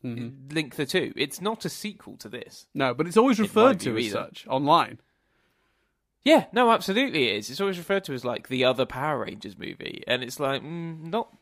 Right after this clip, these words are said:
Speaker 2: really, in, at least in my
Speaker 1: Yeah.
Speaker 2: view.
Speaker 1: Yeah. So yeah, the King Goldar gag is funny. For those who don't remember, it's Goldar's sat on the throne 'cause Rita and Zed are gone, and so is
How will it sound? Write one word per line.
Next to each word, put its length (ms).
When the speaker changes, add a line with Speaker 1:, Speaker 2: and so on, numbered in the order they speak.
Speaker 2:
really, 800
in, 280
at 60
least 220
in 60
my 120
Speaker 1:
Yeah. 60
Speaker 2:
view. 200
Speaker 1:
Yeah. 280
So 140
yeah, 160
the 80
King 200
Goldar 360
gag 200
is 120
funny. 200
For 80
those 160
who 60
don't 80
remember, 200
it's 120
Goldar's 440
sat 220
on 140
the 60
throne 340
'cause 180
Rita 380
and 160
Zed 180
are 60
gone, 240
and 120
so 280
is 260